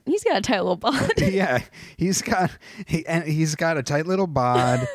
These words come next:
Speaker 1: <laughs>
Speaker 2: and he's, he had the shirt, t-, like, one more unbuttoned than I'd unbuttoned it
Speaker 1: Yeah.
Speaker 2: without any undershirt.
Speaker 1: Yeah.
Speaker 2: And, um, he, yeah, he,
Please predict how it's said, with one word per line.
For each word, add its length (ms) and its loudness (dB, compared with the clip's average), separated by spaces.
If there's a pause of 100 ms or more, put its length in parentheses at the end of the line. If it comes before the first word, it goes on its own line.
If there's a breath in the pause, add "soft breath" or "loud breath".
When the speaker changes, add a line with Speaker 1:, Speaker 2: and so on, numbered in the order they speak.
(220)
Speaker 1:
<laughs> 300 -6
Speaker 2:
and 240 0
he's, 340 0 (120)
he 180 -2
had 220 2
the 260 2 (400)
shirt, 400 0 (520)
t-, 100 -6
like, 480 -2
one 420 0
more 320 2
unbuttoned 440 2
than 120 2
I'd 340 0
unbuttoned 480 2
it 120 2
Speaker 1:
Yeah. 40 -10
Speaker 2:
without 360 2
any 240 2
undershirt. 640 2
Speaker 1:
Yeah. 300 0 (500 soft breath)
Speaker 2:
And, 420 0
um, 520 0 (120)
he, 220 0 (160)
yeah, 160 2
he, 140 2